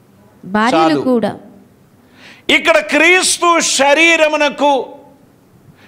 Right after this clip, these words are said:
Speaker 2: శిరస్సై ఉన్నట్లు పురుషుడు తన భార్యకు శిరస్సై ఉన్నారు. స్త్రీలందరికీ పురుషులందరూ శిరస్సులేం కాదు,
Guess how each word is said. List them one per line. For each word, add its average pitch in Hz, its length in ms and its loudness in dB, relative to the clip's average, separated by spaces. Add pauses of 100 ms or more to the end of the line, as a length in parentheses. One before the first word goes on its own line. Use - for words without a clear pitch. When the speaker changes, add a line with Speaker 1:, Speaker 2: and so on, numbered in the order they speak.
Speaker 2:
శిరస్సై 294 760 0
ఉన్నట్లు 196 880 -2 (1120)
పురుషుడు 311 680 2 (680)
తన 247 120 0
భార్యకు 247 1000 0 (580)
శిరస్సై 175 760 -2
ఉన్నారు. 123 560 -8 (1120)
స్త్రీలందరికీ 175 1000 -4
పురుషులందరూ 156 800 -4
శిరస్సులేం 135 600 -6
కాదు, 76 320 -12